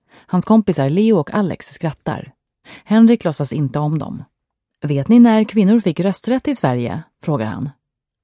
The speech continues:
"Visst var det för hundra år sedan", säger Adira. "Just det.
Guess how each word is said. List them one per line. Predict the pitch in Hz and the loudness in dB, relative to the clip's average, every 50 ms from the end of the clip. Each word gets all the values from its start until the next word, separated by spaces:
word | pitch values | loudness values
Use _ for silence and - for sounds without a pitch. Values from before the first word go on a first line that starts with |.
| _ - | _ -2
"Visst | 202 220 - - | 0 0 0 0
var | 240 247 | 0 0
det | 269 | 0
för | - - 247 | 0 0 2
hundra | 220 214 190 175 170 180 | 4 4 4 4 2 2
år | 190 247 285 254 | 2 2 0 0
sedan", | - 151 117 - 131 156 147 - | -2 -4 -4 -4 -6 -6 -8 -10
säger | - - 147 135 127 135 | -6 -4 -4 -2 -2 -4
Adira. | 135 - 165 160 156 165 - - 135 - _ _ _ _ _ _ _ _ _ | -4 -4 -2 -4 -4 -4 -6 -10 -14 -18 _ _ _ _ _ _ _ _ _
"Just | 294 302 247 - - | -4 -4 -4 -4 -6
det. | - 107 - | -8 -10 -10